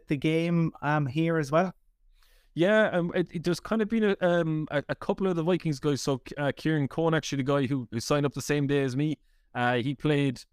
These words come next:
Speaker 2: professionally with the, with the Valencia Firebats, um, in Spain for a couple of years,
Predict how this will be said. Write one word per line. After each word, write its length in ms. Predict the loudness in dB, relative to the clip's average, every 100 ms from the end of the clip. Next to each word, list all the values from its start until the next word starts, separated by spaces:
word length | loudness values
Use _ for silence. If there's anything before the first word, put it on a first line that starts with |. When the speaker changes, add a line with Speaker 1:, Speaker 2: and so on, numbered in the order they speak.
| _
Speaker 2:
professionally 480 | -4 -2 -2 -2 -2
with 180 | -2 0
the, 340 | 0 2 0
with 140 | -2 -2
the 80 |
Valencia 340 | -2 -2 0 -2
Firebats, 680 | 0 0 2 0 -2 -8 -18 _ _ _ -2
um, 360 | 2 4 2 2
in 140 | -2
Spain 340 | 0 0 2
for 120 | 0 -2
a 40 |
couple 200 | -2 0
of 40 |
years, 560 | 2 4 2 0 -6 -12